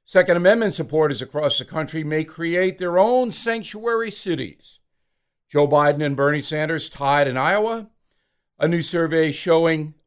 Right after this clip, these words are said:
millennials to be the most pessimistic age group in generations. Also coming up, my message of the day on a civil war among Democrats. But first, to Washington.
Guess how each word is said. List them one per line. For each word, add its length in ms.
millennials 1040
to 80
be 160
the 80
most 320
pessimistic 760
age 320
group 380
in 140
generations. 880
Also 260
coming 280
up, 100
my 120
message 360
of 100
the 80
day 300
on 160
a 60
civil 440
war 560
among 380
Democrats. 800
But 120
first, 480
to 440
Washington. 840